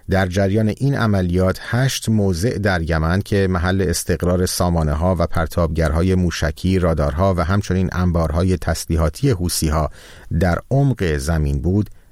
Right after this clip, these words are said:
هدف قرار گرفتند. عملیات نیمه شب دوشنبه با پشتیبانی نیروهای استرالیا، بحرین، کانادا و هلند انجام شد و هدف از آن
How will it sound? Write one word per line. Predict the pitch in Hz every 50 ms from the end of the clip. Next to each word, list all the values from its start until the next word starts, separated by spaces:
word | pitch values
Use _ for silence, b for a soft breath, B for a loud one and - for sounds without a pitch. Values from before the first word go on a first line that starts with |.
| b - -
هدف | - 92 87 98 92 85 - - -
قرار | - 69 67 - - 69
گرفتند. | 67 62 - 58 - - - 53 50 - - B B B B B B B B
عملیات | - 87 87 82 80 82 85 90 87 - - 95 92 87 82 - - -
نیمه | 92 95 95 92 90 87
شب | - - 127 123 127 113
دوشنبه | 85 90 82 - - 82 78 78 78 104 117 120 117
با | 107 107 95
پشتیبانی | - - 98 90 - - - 90 82 90 85 85 90 98 101
نیروهای | 98 92 85 85 76 87 92 95
استرالیا، | 95 85 87 82 - - - 87 80 73 69 78 92 101 113 113
بحرین، | 104 98 87 78 71 80 82 85 95 101 104 98
کانادا | - - 95 87 80 76 82 85 85
و | 82
هلند | 85 - - 85 85 98 107 113 95 76
انجام | 67 65 64 65 65 64
شد | 65 - - 67 80
و | 92
هدف | 82 92 92 90 98 - -
از | 92 85 87
آن | 113 131 139 131